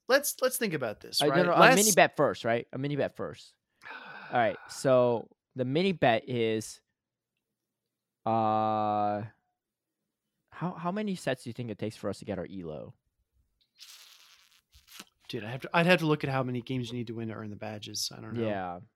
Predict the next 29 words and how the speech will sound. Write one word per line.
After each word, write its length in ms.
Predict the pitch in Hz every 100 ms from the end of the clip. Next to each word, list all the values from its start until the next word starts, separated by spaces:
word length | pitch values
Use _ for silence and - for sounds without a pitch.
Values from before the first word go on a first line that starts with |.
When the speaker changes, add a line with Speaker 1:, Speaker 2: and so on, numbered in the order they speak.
| 113 -
Speaker 1:
I, 120 | 139
it's 80 | 151
Speaker 2:
Yeah, 80 | 170
Speaker 1:
just 120 | 151
Speaker 2:
that's 100 | - -
Speaker 1:
slipped 120 | 220
Speaker 2:
gonna 80 | 156
be 40 |
Speaker 1:
my 40 | 117
Speaker 2:
kinda 60 | 117
Speaker 1:
mind. 60 |
Speaker 2:
hard 140 | 110 87
to 60 | 78
do. 320 | 95 82 98 _ _ _ - - _
Speaker 1:
Um, 300 | 165 170 151 -
dude, 240 | 247 262 - _ -
okay. 360 | 220 208 156 - _ -
I 60 |
Speaker 2:
How 60 | 208
Speaker 1:
want 120 | 254
Speaker 2:
does 60 | 208
Speaker 1:
everyone 240 | 196 196
Speaker 2:
mini 100 | 175
bet 120 | 151 151
Speaker 1:
who's 100 | 139
Speaker 2:
is 60 |
first 240 | - 160 -
to 40 |
veteran. 360 | 127 120 95